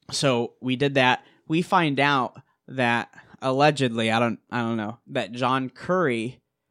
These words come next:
when asked about the equipment manager's ex-, second installment of per diem, said, "Ah, no, they don't need it."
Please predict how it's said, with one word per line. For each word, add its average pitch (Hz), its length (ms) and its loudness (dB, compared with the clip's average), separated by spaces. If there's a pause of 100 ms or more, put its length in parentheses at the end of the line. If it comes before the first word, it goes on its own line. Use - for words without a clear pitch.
(380)
when 127 240 -4
asked 139 340 -2
about 117 400 -4
the 120 100 -6
equipment 135 340 -8
manager's 120 560 -8
ex-, 135 320 -4
second 135 380 -4
installment 131 360 -4
of 123 80 -12
per 135 160 -8
diem, 127 300 -2
said, 117 240 -10
"Ah, 117 160 0
no, 110 200 -8
they 101 140 -6
don't 98 180 -10
need 92 180 -8
it." - 180 -14